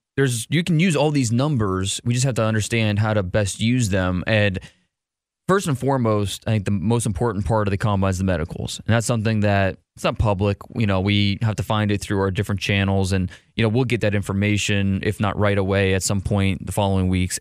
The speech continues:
after the Combine. So the medicals, first and foremost, and there are plenty of guys. I have a, I, I had a list of all the, the most important,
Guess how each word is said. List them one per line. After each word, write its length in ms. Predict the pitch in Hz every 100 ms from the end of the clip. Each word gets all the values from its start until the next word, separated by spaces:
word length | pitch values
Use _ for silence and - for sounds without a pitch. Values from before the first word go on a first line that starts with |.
| -
after 220 | 92 95
the 80 | 101
Combine. 480 | 147 139 98 85 82 - _ _
So 220 | 139 131
the 120 | 123 139
medicals, 500 | 170 160 143 123 -
first 280 | 131 120
and 80 | 104
foremost, 500 | 131 131 104 95 92 -
and 460 | 113 110 107 104 -
there 180 | 131 220
are 40 |
plenty 460 | 110 - - 135 123
of 120 | 92
guys. 600 | 95 104 98 92 87 - - _
I 120 | 98
have 140 | 143 151
a, 80 | 120
I, 100 | 123 123
I 80 | 113
had 200 | 113 123
a 80 |
list 540 | 98 101 104 92 - -
of 120 | 101
all 200 | 107 110
the, 380 | 104 104 101 95 - - _ _ _ _ _ -
the 60 |
most 200 | 147 170
important, 640 | 143 - 139 143 135 131